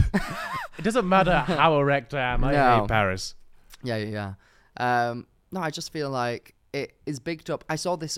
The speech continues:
Speaker 2: video of this
Speaker 1: Stop
Speaker 2: woman.
Speaker 1: talking about the penis.
Speaker 2: <laughs> I saw this
Speaker 1: <laughs> Even when I'm
Speaker 2: video.
Speaker 1: bigged up, it's, uh, it's horrible.
Speaker 2: There was this video of this woman. I'm pretty sure that in
Speaker 1: Pretty sure I've seen that one.
Speaker 2: I'm pretty sure that Japanese people
Speaker 1: Mm, I think that's Tokyo.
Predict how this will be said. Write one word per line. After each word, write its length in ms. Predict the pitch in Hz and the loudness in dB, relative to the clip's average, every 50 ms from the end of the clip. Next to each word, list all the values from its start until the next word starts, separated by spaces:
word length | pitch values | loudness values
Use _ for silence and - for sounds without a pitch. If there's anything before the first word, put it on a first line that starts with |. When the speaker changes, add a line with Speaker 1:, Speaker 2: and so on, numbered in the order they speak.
| - | -12
Speaker 2:
video 540 | - 127 - 160 - 175 147 117 107 104 - - | -12 -10 -8 -8 -4 -4 -2 -2 0 -2 -2 -4
of 80 | 107 | -8
this 160 | - 120 120 | -10 -8 -6
Speaker 1:
Stop 220 | - - 117 107 - | -4 4 8 8 8
Speaker 2:
woman. 120 | 190 - - | 8 8 4
Speaker 1:
talking 180 | 202 190 196 | 2 4 4
about 100 | 185 196 | 4 4
the 80 | 180 190 | 2 2
penis. 500 | 170 220 196 139 - - - 165 - - - - 165 - - - - | 2 2 2 2 0 -4 -6 -8 -8 -4 -2 2 4 4 4 4 2
Speaker 2:
<laughs> 340 | - - 262 277 277 254 - | -2 -8 -6 -4 -4 -2 -2
I 80 | - | -2
saw 180 | 143 - 185 185 | 0 2 2 2
this 160 | 175 175 139 | 2 0 -2
Speaker 1:
<laughs> 40 | 135 | -4
Even 100 | 170 165 156 285 311 | -2 0 2 4 4
when 40 | 294 | 6
I'm 60 | 247 208 | 6 6
Speaker 2:
video. 120 | 202 170 | 6 6
Speaker 1:
bigged 280 | - 233 240 190 185 269 | 6 4 4 6 6 8
up, 200 | 302 415 - - | 8 8 8 6
it's, 240 | 220 196 180 - | 6 6 6 4
uh, 160 | 175 180 160 - | 4 4 4 4
it's 200 | 160 151 185 - | 2 2 2 2
horrible. 400 | - 165 156 139 131 117 120 110 | 4 4 4 4 4 2 0 0
Speaker 2:
There 80 | 147 156 | 0 -2
was 80 | 147 | -2
this 100 | 170 170 | -2 -4
video 320 | 147 - 175 170 196 180 170 | -4 -4 -4 -2 -2 -2 -2
of 80 | 156 | -4
this 220 | - 156 139 - - | -6 -8 -8 -6 -6
woman. 180 | 165 165 135 | -4 -4 -2
I'm 140 | 117 113 120 | -2 -4 -2
pretty 240 | - - 208 - 185 | -2 -4 -4 -4 -4
sure 420 | - - 208 180 165 139 123 - - - - | -6 -4 -2 -2 0 0 -2 -4 -6 -10 -6
that 320 | - 131 123 113 - - _ _ | -4 -2 -2 -2 -4 -10 _ _
in 360 | - 135 135 135 131 131 127 131 | -8 -6 -4 -4 -4 -4 -4 -4
Speaker 1:
Pretty 120 | 123 117 | -6 -6
sure 140 | 95 110 117 | -6 -6 -6
I've 100 | 104 - | -6 -6
seen 160 | - 120 110 | -8 -8 -6
that 160 | 107 107 - | -6 -6 -8
one. 120 | 90 90 - _ _ _ _ _ _ _ _ - - | -8 -12 -12 _ _ _ _ _ _ _ _ -10 -10
Speaker 2:
I'm 80 | 170 | -6
pretty 240 | 185 - 262 - 247 | -4 -4 -4 -4 -4
sure 420 | - - 247 226 202 180 170 151 - _ - | -4 -4 -2 -2 -2 -2 -2 -4 -6 _ -6
that 240 | - 170 151 - - | -4 -4 -4 -4 -4
Japanese 580 | - 180 170 - - 190 185 180 180 180 180 - | -4 -4 -4 -2 -2 -4 -2 -2 -4 -4 -6 -8
people 720 | - - 156 139 - - - 104 95 90 71 90 120 - _ _ - | -8 -8 -8 -8 -8 -8 -8 -6 -6 -6 -8 -10 -14 -16 _ _ -12
Speaker 1:
Mm, 300 | 117 117 117 113 110 107 | -10 -8 -8 -6 -6 -8
I 20 | 107 | -8
think 160 | 117 127 113 | -6 -8 -8
that's 120 | 107 - | -8 -8
Tokyo. 380 | - 113 107 - - 92 90 | -8 -8 -8 -8 -8 -10 -10